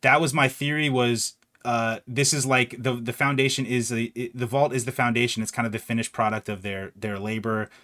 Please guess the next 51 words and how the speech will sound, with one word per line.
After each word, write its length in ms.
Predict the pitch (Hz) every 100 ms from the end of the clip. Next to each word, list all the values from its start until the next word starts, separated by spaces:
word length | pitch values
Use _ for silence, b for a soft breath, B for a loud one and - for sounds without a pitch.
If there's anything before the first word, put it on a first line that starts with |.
| b
kind 220 | - 127
of 100 | 123
being 320 | 107 123 110 110
left 240 | 120 -
for 140 | -
them 240 | 117 113 110
at 60 |
an 80 | 107
opportune 420 | 107 110 - 113 104
time 380 | - 107 104
where 340 | 101 101 101 98 b b
it 80 | 117
will 160 | 110
minimize 500 | 107 117 117 117 113 104
the 80 |
dark 300 | 101 110 107
ages 300 | 104 101 104
that 140 | 101 95
they 100 | 98
go 120 | 101
through 220 | 95 104
when 160 | 95 95
these 140 | 92
crises 420 | - 101 90 95 - 90
start. 460 | - - 85 78 -
Because 340 | 107 117 104 b b b b _
I, 120 | 123 -
I 80 | 120
think 200 | - 135
it's, 220 | 131 - -
it's 140 | 123
no 160 | 135 135
coincidence 560 | - 131 131 123 117
that 140 | - 117
this 120 | 113
crisis 520 | - - 127 123 117
is 120 | 110 -
happening 520 | - 117 123 113 104
now, 340 | 107 117 143
the 80 | 127
first 240 | - 113
crisis 200 | - 113
is 40 | 110
happening 260 | 117 107
now, 200 | 107 113
and 120 | 98 107
the 80 |
vault 300 | 98 107 107
is 120 | 104 87
opening 420 | 117 117 104 95
now. 320 | 87 82 78